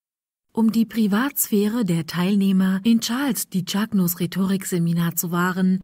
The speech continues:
die bei der Anmeldung für das Seminar nicht vorhatten, Gegenstand eines Buches zu werden,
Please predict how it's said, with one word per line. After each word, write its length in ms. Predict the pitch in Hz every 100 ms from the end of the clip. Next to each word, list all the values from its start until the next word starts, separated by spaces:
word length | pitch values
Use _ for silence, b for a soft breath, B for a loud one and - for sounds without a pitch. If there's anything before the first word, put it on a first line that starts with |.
| -
die 120 | 220 196
bei 180 | 202
der 160 | 190 196
Anmeldung 480 | 220 254 175 175 196
für 140 | 208
das 200 | 185 175
Seminar 480 | 185 180 180 185 180
nicht 240 | 196 -
vorhatten, 720 | - 185 190 190 190 185 180 175
Gegenstand 640 | 180 214 214 - 185 190
eines 240 | 175 175
Buches 400 | 175 220 247 208
zu 160 | - 160
werden, 400 | 170 175 175